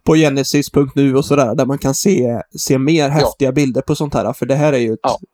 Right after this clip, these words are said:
Speaker 1: väldigt fascinerande bara, att det, att det verkar som att, eh, människan har
Speaker 2: Ja.
Speaker 1: levt med dinosaurierna.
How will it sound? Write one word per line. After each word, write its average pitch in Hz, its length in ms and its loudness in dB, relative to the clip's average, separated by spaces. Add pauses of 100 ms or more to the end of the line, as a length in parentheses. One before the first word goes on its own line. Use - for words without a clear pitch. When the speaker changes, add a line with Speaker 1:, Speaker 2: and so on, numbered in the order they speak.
(140)
Speaker 1:
väldigt 131 380 -2
fascinerande 135 880 0
bara, 90 260 -2
att 107 200 -4
det, 120 300 -2 (640)
att 156 120 -4
det 143 80 -2
verkar 143 340 0
som 156 220 -2
att, 151 260 -4
eh, 143 80 0 (320)
människan 123 500 -4
har 127 120 -4
Speaker 2:
Ja. - 80 4
Speaker 1:
levt - 200 0
med 98 180 -8
dinosaurierna. 98 640 -8